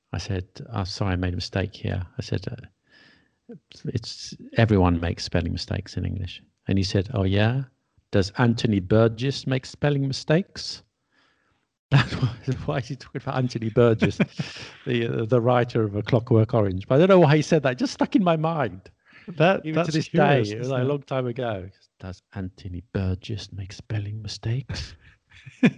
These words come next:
Speaker 1: He probably did. I haven't Googled it.
Speaker 2: He, he probably did. He was probably the worst speller ever. Like, uh, yeah. That's
Speaker 1: Yeah.
Speaker 2: curious. That's curious.
Speaker 1: But my, my student never forgave me for that, I think.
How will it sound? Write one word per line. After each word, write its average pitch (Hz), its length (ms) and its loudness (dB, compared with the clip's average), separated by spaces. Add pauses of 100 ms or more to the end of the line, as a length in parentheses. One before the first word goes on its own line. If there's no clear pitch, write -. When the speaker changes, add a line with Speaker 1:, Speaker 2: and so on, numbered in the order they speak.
(260)
Speaker 1:
He 160 100 2
probably 151 560 4
did. 127 360 2
I 110 180 -4
haven't 127 320 -6
Googled 110 400 -2
it. 104 160 -4 (140)
Speaker 2:
He, 190 160 4
he 165 160 2
probably 175 280 4
did. 151 200 6
He 127 120 4
was 135 100 0
probably 156 300 0
the 123 100 -2
worst 123 300 -2
speller 123 340 -4
ever. 143 340 -4 (200)
Like, 113 460 -10
uh, 117 240 -8 (180)
yeah. 120 200 -8 (600)
That's 120 100 0
Speaker 1:
Yeah. 107 320 2
Speaker 2:
curious. 110 600 -8
That's 208 200 -18
curious. 113 520 -12 (280)
Speaker 1:
But 110 260 -8
my, 98 180 -4 (240)
my 101 80 -6
student 92 360 -6
never 90 160 -4
forgave 87 380 -4
me 85 80 -6
for - 160 -10
that, 85 160 -8
I 90 40 -6
think. 87 300 -8